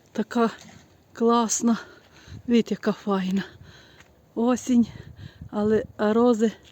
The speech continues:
роза така пахуча, оця така класна. Ах, ах, як файно пахне. Уже,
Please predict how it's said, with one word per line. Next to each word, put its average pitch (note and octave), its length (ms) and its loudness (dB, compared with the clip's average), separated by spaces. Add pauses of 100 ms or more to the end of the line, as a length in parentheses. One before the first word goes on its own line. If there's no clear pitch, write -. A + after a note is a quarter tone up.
(120)
роза A#3 460 2
така - 280 -6
пахуча, B3+ 600 0
оця A3+ 300 -2
така A3 300 -6
класна. G#3 600 -4 (1800)
Ах, - 800 -2 (840)
ах, - 200 -4
як G3+ 160 -2
файно G3+ 360 -2
пахне. G3+ 420 -6 (1080)
Уже, G#3+ 340 -2